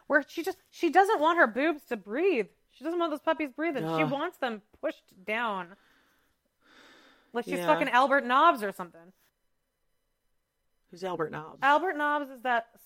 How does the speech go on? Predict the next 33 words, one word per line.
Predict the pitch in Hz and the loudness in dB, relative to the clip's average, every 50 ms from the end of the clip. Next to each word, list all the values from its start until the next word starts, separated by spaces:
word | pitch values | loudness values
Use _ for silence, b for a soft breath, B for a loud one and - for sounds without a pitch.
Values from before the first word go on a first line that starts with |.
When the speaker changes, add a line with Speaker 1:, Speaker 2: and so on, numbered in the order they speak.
| - - | -20 -20
Speaker 1:
sweet | _ 262 240 240 233 | _ -8 -8 -8 -6
movie | 240 240 233 240 | -8 -10 -10 -8
with | 233 220 196 180 | -10 -10 -12 -12
Glenn | - 196 196 196 208 | -10 -10 -10 -10 -10
Close | - - 202 196 220 208 | -8 -6 -6 -6 -6 -8
where | - 202 | -10 -14
she's, | - - 196 180 | -14 -12 -10 -10
like, | 185 170 - | -10 -10 -10
a | 180 | -14
man. | 175 170 170 160 160 165 165 170 190 214 _ _ _ _ _ _ _ _ _ _ _ _ _ _ _ _ _ _ _ _ _ _ _ _ _ _ _ _ 170 | -16 -14 -12 -12 -10 -10 -12 -12 -14 -18 _ _ _ _ _ _ _ _ _ _ _ _ _ _ _ _ _ _ _ _ _ _ _ _ _ _ _ _ -2
Speaker 2:
Oh, | 175 170 170 170 165 160 156 | 0 0 2 2 2 0 0
didn't | 151 - 156 156 - - | -2 -4 -8 -8 -8 -12
see | - - - | -14 -14 -14
that. | - - - - | -16 -14 -8 -8
Speaker 1:
But | 233 - | -8 -2
she, | - 247 | 0 0
like, | 220 208 | 0 0
has | 220 214 185 | 0 -4 -6
to | 196 | -8
tape | - _ 202 196 185 | -8 _ -6 -6 -6
down | 190 185 180 | -6 -8 -8
her | 175 | -10
boobs. | 175 165 175 175 175 190 202 - _ _ _ _ _ _ _ | -10 -8 -8 -8 -8 -8 -10 -16 _ _ _ _ _ _ _
That's | _ 302 | _ -10
what | 262 | -4
Jen | 247 302 302 302 | -4 -4 -2 0
Shah's | 320 302 302 302 240 | 0 0 0 0 0
doing. | 247 208 180 | -4 -4 -4
She's | 180 - - _ | -6 -12 -14 _
pulling | 262 269 262 | -10 -8 -8
an | 254 254 | -4 -2
Albert | 254 262 262 277 254 | -2 -2 -2 -2 -2
Nobbs. | 262 269 277 240 190 - | 0 0 0 0 -2 -4